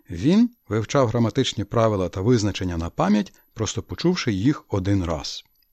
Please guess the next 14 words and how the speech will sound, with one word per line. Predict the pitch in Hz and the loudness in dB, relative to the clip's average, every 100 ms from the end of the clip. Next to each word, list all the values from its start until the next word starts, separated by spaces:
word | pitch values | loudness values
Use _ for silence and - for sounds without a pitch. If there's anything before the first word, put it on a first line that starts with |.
| _ | _
Пояснення. | - 80 76 - - - _ _ _ _ _ _ _ _ _ | -14 -14 -10 -10 -12 -20 _ _ _ _ _ _ _ _ _
Шіла | - 185 190 | -2 2 4
Бхактівінод | 160 - 135 160 180 | 4 2 4 4 4
Такур | 165 156 - 165 - _ _ | 2 2 2 0 -2 _ _
вказує, | - - 135 117 104 | -12 2 2 4 0
що | 90 - | -2 -2
Господь | 95 98 131 123 | 0 0 0 0
брав | 95 120 117 - | 2 4 2 0
уроки | 101 120 139 135 | 0 2 2 0
у | 117 | -2
вчителя | 98 - 143 131 117 | -6 -2 0 2 2
на | 107 | 2
ім'я | 104 104 107 98 - | 2 2 0 -2 -6
Вішну, | 117 95 87 - 180 | -4 -2 -2 0 0